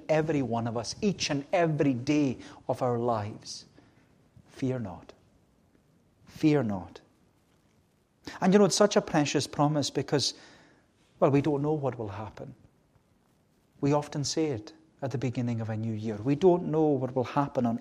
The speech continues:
any day of this coming year. And if the past year, or even if previous years are anything to go by,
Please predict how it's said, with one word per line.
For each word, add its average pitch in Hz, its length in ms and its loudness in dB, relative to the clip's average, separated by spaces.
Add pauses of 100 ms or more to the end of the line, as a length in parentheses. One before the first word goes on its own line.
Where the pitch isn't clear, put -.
any 170 320 2
day 147 260 2
of 110 160 -2
this 135 240 -2 (300)
coming 131 480 0 (100)
year. 127 380 -2 (1120)
And 175 100 8
if 185 120 8
the 196 80 6
past - 480 2
year, 135 320 6 (100)
or 151 160 6 (540)
even 214 180 8
if 160 200 2
previous 233 680 8
years 147 360 2
are 147 100 6
anything 175 480 4
to 135 120 -4
go 143 260 0
by, 107 260 -2